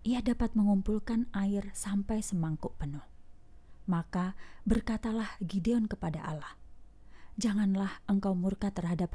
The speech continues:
hamba, melainkan izinkan hamba menguji sekali lagi. Kali ini biarlah bulu domba itu tetap kering, sedangkan tanah di sekitarnya basah." Dan Allah mengabulkan permintaannya.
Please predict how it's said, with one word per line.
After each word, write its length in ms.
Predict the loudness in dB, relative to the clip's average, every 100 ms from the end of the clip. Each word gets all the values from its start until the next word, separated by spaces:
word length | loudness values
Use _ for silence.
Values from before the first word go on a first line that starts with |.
| 0
hamba, 480 | 2 4 2 -6 -14 -16 -2
melainkan 480 | 0 0 0 -2 0
izinkan 560 | 0 2 2 2 0
hamba 240 | 2 2 2
menguji 480 | 2 4 4 2
sekali 320 | -2 -2 -4 -4
lagi. 480 | -6 -12 -14 -14 -14 -16 -16 -16 -16 -16 -8 0
Kali 240 | 4 8
ini 240 | 8 8
biarlah 560 | 6 4 2 2 0 -2
bulu 320 | -2 2 4
domba 320 | 4 2 0
itu 160 | -2 -4
tetap 320 | -6 -8 -12 -8
kering, 320 | -8 -8 -10 -14 -20 -20 -14
sedangkan 560 | 0 2 4 2 -2 -2
tanah 320 | 0 0 2
di 80 | 0
sekitarnya 800 | 0 -4 -4 -4 -4 -6 -8 -10 -8
basah." 480 | -2 0 0 -4 -12 -16 -18 -18 -16 -16 -16 -18 -18 -16 -16 0
Dan 160 | 4 4 4
Allah 240 | 2 2 2
mengabulkan 640 | 4 4 4 2 2 0
permintaannya. 720 | 2 2 2 0 -6 -8 -8